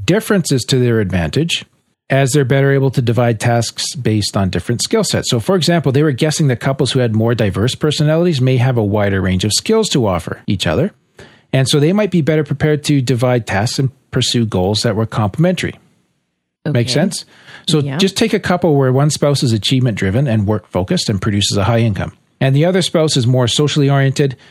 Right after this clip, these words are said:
Speaker 1: maintains relationships outside the marriage, and takes a primary responsibility for raising the family.
Speaker 2: Okay.
Speaker 1: Okay? They figured that this couple might face less conflict in getting through a week's tasks than a couple in which both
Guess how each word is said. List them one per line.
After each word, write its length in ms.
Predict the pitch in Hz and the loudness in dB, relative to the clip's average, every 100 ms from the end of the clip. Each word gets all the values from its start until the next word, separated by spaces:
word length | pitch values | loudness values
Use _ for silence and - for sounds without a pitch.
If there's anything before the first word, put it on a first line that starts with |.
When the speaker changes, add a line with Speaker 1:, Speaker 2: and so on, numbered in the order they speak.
| _ | _
Speaker 1:
maintains 420 | 135 127 139 131 117 | -2 2 2 2 2
relationships 680 | 107 123 143 139 143 123 | 2 2 2 2 0 0
outside 320 | 127 - 131 | -2 0 0
the 80 | 117 | 2
marriage, 320 | 120 127 127 | 2 2 0
and 220 | 120 113 - | 0 -2 -2
takes 220 | 143 - | -2 -2
a 40 | |
primary 480 | 120 - 156 151 147 | -2 0 2 2 2
responsibility 760 | 135 117 123 120 117 113 117 107 | 2 0 -2 -2 0 0 0 0
for 140 | 113 | -2
raising 340 | 104 101 101 | -2 0 -2
the 60 | 90 | -2
family. 400 | 90 92 - - _ _ _ _ - | -4 -6 -8 -14 _ _ _ _ -10
Speaker 2:
Okay. 180 | 143 143 139 | -6 -2 -2
Speaker 1:
Okay? 40 | 151 - _ - | -2 -10 _ -2
They 160 | 165 | 0
figured 320 | 190 196 180 | 0 0 0
that 180 | 151 123 | 0 0
this 160 | 196 190 | -2 -2
couple 300 | - 170 147 | -2 0 0
might 200 | 143 131 | 0 0
face 260 | 139 117 | 0 0
less 280 | 117 143 147 | 0 0 0
conflict 640 | - - 151 151 - 123 123 | -2 -2 0 0 -2 -2 0
in 120 | 117 | 0
getting 200 | 127 120 | 2 0
through 200 | - 113 | 0 0
a 40 | |
week's 360 | 107 117 104 - | 2 0 -2 -6
tasks 560 | - 202 123 - - - | -2 0 0 -2 -6 -2
than 160 | 123 | -2
a 60 | 110 | -2
couple 400 | - 190 185 151 | -2 -2 0 0
in 100 | 127 | 2
which 240 | 120 - | -2 -2
both 400 | 139 139 131 - | 0 0 0 -6